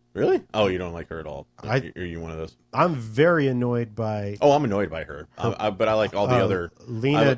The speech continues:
Speaker 2: Dunham.
Speaker 1: Yeah, I like all the other characters.
Speaker 2: Her politics,
Speaker 1: Yeah.
Speaker 2: the stuff she says. Um,
Speaker 1: She is kinda
Speaker 2: like
Speaker 1: tur-, she's kinda, like, turned into, uh, like, Seinfeld for me. I don't care about her or her storyline at all.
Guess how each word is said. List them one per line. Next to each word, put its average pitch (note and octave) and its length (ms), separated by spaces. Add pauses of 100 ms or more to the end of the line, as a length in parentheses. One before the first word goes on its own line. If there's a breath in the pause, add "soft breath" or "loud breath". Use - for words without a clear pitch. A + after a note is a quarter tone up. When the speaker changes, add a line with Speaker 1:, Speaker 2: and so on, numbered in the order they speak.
Speaker 2:
Dunham. G#2+ 500
Speaker 1:
Yeah, F#2 160
I F#2+ 100
like G2 200
all G2 80
the F#2 140
other F2 160
characters. F2 360
Speaker 2:
Her B2+ 120
politics, D3 880
Speaker 1:
Yeah. C3 80
Speaker 2:
the A#2 60
stuff C3 320
she A#2 220
says. B2+ 1000 (420 soft breath)
Um, A2 520 (480)
Speaker 1:
She F3 200
is C#3+ 180
kinda D#3+ 220
Speaker 2:
like B2+ 120
Speaker 1:
tur-, C#3+ 180 (260 soft breath)
she's D3+ 220
kinda, F3+ 220
like, C3+ 180
turned C3 260
into, A2+ 540
uh, F#2+ 540
like, F#2+ 200
Seinfeld G2 640
for F2 100
me. D#2+ 180
I F#2 100
don't G#2 180
care A2 100
about F#2 220
her A#2 520
or G2 200
her G2+ 240
storyline G2+ 680 (100)
at F#2 260
all. F#2 460